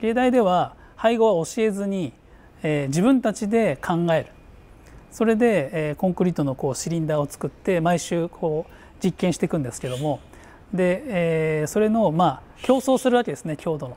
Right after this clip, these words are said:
そうするとだんだん水が多くてシャバシャバだと弱いコンクリートしかできないっていうことが体感としてわかるんですよね。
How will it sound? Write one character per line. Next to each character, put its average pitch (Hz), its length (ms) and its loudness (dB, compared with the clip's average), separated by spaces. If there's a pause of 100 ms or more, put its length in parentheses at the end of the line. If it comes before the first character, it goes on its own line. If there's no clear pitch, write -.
そ - 160 0
う 262 40 2
す 302 100 0
る 294 80 -2
と 254 100 2
だ 196 180 2
ん 233 120 4
だ 226 140 6
ん 220 40 -2 (640)
水 208 240 6
が 254 140 6
多 247 80 2
く - 80 -18
て 196 80 -4
シ - 120 -4
ャ 185 40 2
バ 208 100 4
シ - 80 0
ャ 226 60 2
バ 220 100 4
だ 220 100 2
と 196 80 -6
弱 170 240 0
い 202 60 -2
コ 185 100 -6
ン 160 60 -8
ク 160 120 -10
リ 156 40 -8
ー - 40 -12
ト - 60 -16
し - 80 -16
か 139 120 -10
で 143 100 -8
き 202 120 -6
な 175 100 -2
い 160 40 -6
っ 160 40 -10
て - 120 -10
い 143 40 -8
う - 20 -8
こ 151 80 -6
と 147 120 -2
が 147 100 -4
体 269 260 0
感 254 220 0
と 240 80 -2
し - 80 -8
て 214 80 0
わ 185 100 2
か 170 80 -4
る 135 60 -8
ん 123 40 -14
で 123 60 -16
す - 140 -16
よ 139 60 -12
ね。 151 100 -10